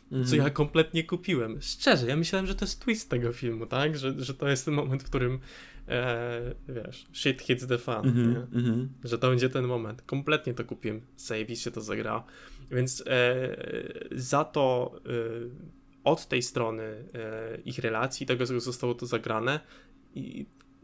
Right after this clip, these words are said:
Speaker 1: oni ciągną dosyć wysoko ten film, jak dla mnie. E, i tak jak mówiłem, tak zwróciłem uwagę na aktorstwo, może takie nawet, e, konkretnie, mi chodzi o to, jakie, jak subtelne były te niektóre rzeczy, tak?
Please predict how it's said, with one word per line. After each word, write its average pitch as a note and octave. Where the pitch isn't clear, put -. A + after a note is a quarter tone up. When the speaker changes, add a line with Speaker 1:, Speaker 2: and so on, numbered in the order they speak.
Speaker 1:
oni C3+
ciągną D3
dosyć C#3
wysoko D#3+
ten A2
film, G#2
jak G2+
dla G#2+
mnie. G#2
E, A#2
i C3
tak C#3+
jak D#3
mówiłem, D3+
tak D3
zwróciłem D#3+
uwagę D#3+
na C#3+
aktorstwo, C3
może B2
takie C3+
nawet, B2+
e, -
konkretnie, D3
mi B2+
chodzi D3+
o -
to, D3
jakie, C#3+
jak C#3
subtelne D3
były A2
te A2+
niektóre A2
rzeczy, G#2+
tak? B2